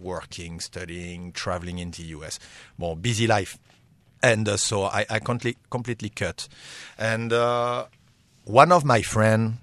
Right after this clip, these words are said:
his name is Randy, he put me back into cycling, actually. He told me, "Oh, you should cycle. Uh, it's, it's really great over here." And I say, "Yeah,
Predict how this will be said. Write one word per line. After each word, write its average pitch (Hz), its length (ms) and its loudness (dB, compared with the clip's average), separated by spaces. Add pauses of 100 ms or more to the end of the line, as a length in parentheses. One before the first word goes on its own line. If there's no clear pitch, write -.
his 92 180 -4
name 101 220 2
is 87 160 -2
Randy, 110 560 0 (720)
he 123 100 0
put - 320 2
me 147 120 0
back 107 320 -2
into 104 240 -2
cycling, 110 640 -2 (100)
actually. 135 540 -4 (400)
He 101 100 -10
told 107 240 -2
me, 123 240 -2
"Oh, 127 360 -6
you 110 160 -4
should - 220 -8
cycle. 95 800 -6
Uh, 76 460 -10
it's, - 260 -14
it's - 240 -16
really 80 200 -12
great - 400 -14
over 85 300 -14
here." 64 440 -18
And 64 180 -18
I 64 120 -12
say, 78 220 -8
"Yeah, 131 300 -8